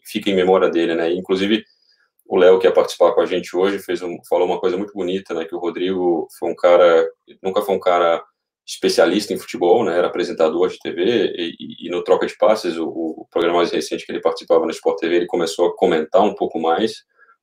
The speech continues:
mas ele, ele não entendia muito, mas ele era tão apaixonado quanto todos nós por futebol, né? Então era uma paixão que ele tinha pelo Flamengo, que ele tinha pelo Zico, que era muito verdadeira. Então deixar aqui meu grande, meu grande beijo e,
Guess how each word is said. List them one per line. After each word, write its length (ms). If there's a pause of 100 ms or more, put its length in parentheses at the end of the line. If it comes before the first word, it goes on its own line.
(140)
mas 240
ele, 360
ele 440
não 220
entendia 540
muito, 360
mas 120
ele 120
era 180
tão 140
apaixonado 580
quanto 220
todos 200
nós 220
por 160
futebol, 440
né? 80
Então 200
era 80
uma 140
paixão 420 (440)
que 80
ele 80
tinha 160
pelo 120
Flamengo, 480
que 80
ele 60
tinha 160
pelo 180
Zico, 320
que 80
era 80
muito 180
verdadeira. 560
Então 320 (520)
deixar 320
aqui 160
meu 100
grande, 380
meu 160
grande 260
beijo 400
e, 180